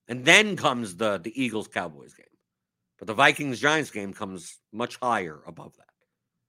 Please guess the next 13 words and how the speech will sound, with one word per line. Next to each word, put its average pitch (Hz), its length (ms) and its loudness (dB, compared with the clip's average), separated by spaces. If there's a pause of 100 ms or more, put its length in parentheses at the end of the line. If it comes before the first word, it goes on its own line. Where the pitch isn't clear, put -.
(1400)
I'm 123 100 -4
not 226 140 2
playing 220 220 6
many 185 160 4
lineups. 165 320 4
I 117 40 0
think 165 160 -4
I'm 180 100 0
only 170 140 2
playing 139 220 -2
twelve 131 300 -2
lineups 135 600 -2
tomorrow. 175 460 -4